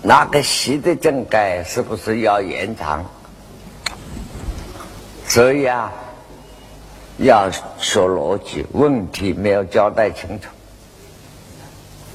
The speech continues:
如果我们一般的出席入席，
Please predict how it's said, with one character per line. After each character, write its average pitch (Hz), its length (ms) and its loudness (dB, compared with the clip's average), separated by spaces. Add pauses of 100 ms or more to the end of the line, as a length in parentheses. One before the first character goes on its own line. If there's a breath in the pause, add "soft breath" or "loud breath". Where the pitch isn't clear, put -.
(1600)
如 147 200 6
果 170 880 -2
我 127 160 2
们 139 280 0
一 131 100 0
般 131 440 0
的 131 220 2
出 165 360 0
席 131 300 -4
入 113 400 -2
席， 110 500 -4